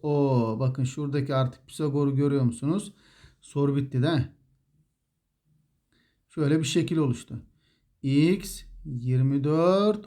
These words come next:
otuz iki eksi x. Pisagor yazalım mı? Hayır hocam, meşhurları deneyelim. X'e yedi deyin, oluyor, değil mi? Yedi, yirmi dört.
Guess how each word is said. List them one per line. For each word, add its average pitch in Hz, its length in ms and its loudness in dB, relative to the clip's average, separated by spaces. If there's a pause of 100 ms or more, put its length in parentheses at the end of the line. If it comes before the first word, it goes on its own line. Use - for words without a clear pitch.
otuz 139 380 -6
iki 139 200 -6
eksi 127 340 -4
x. - 200 -14
Pisagor 170 420 2
yazalım 190 360 4
mı? 131 280 -2
Hayır 190 320 0
hocam, 180 360 2
meşhurları 175 540 0
deneyelim. 151 480 2
X'e 156 300 -4
yedi 151 500 0
deyin, 160 240 4
oluyor, 143 440 0
değil 151 120 2
mi? - 180 0 (420)
Yedi, 151 240 4
yirmi 135 320 4
dört. 185 720 4